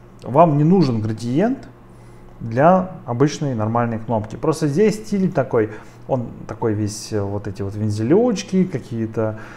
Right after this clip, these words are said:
э, много мелкого декора, э, много элементов. И вот они, ну, на-, наворотили прям, вот прям наворотили. Э, ну, не знаю, вот им захотелось такой вот мультяшный, супер навороченный стиль.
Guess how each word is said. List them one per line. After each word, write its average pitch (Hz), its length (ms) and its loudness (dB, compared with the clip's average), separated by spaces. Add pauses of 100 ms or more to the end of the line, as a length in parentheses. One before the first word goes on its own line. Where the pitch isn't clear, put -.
(160)
э, 113 140 -2
много 113 560 2 (100)
мелкого 113 580 0
декора, 170 840 4 (400)
э, 110 220 -2
много 120 380 2
элементов. 151 840 2 (360)
И 117 260 -4
вот 113 260 -6
они, 139 160 2
ну, 131 420 2
на-, - 60 -6
наворотили 135 760 2
прям, 110 360 -2
вот 104 240 -4
прям 110 440 -2
наворотили. 123 840 0 (360)
Э, 107 760 -2
ну, 117 440 -2
не 160 180 2
знаю, 107 340 0
вот 180 220 2
им 170 80 6
захотелось 135 640 0
такой 101 260 0
вот 107 160 0
мультяшный, 131 680 -2
супер 147 380 -2
навороченный 117 600 -2
стиль. 107 260 -8